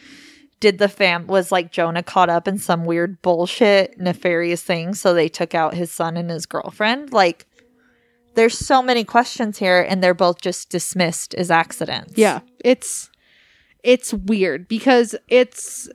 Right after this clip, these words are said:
Speaker 2: we can even play devil's avocado and say, "Let's not even look at Adam, even though he's the only one there."
Speaker 1: Yeah.
Speaker 2: And let's say it's some third party. Now,
Speaker 1: Mm-hmm.
Speaker 2: this guy,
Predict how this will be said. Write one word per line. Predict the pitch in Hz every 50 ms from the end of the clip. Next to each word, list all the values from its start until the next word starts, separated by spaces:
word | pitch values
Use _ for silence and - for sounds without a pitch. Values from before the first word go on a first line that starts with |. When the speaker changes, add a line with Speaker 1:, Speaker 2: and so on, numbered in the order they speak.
| _
Speaker 2:
we | 220 220 240 285 311 359 403 403 - -
can | - 339 339 285 262
even | 233 247 262 247 269 240
play | 226 - - 214 214
devil's | 202 220 208 196 214 202 208
avocado | 202 185 190 - - 185 175 185 214
and | 220 214 208
say, | - 220 196 190 185 185 - _ _ _ _ - -
"Let's | - 214 233 - -
not | 269 254 254
even | 269 240 240 202 175
look | 175 185 - -
at | 214 -
Adam, | - 151 151 160 196 226 277 277 - _ _ _ _
even | - 208 202 170 196
though | 190 185 185
he's | 185 - 190 170 160
the | - 180 175
only | 175 185 175
one | 170 165 160
there." | 160 165 170 185 214 226 -
Speaker 1:
Yeah. | - 190 160 - - - _ _
Speaker 2:
And | 185 202
let's | 226 240 -
say | 285 226 208
it's | - -
some | - 226 202 190
third | - - - 202 190 185 175
party. | - 196 180 170 170 92 - - - - - - _ -
Now, | 196 202
Speaker 1:
Mm-hmm. | 196
Speaker 2:
this | 196 240 214 185
guy, | - 254 233 233 233 233 240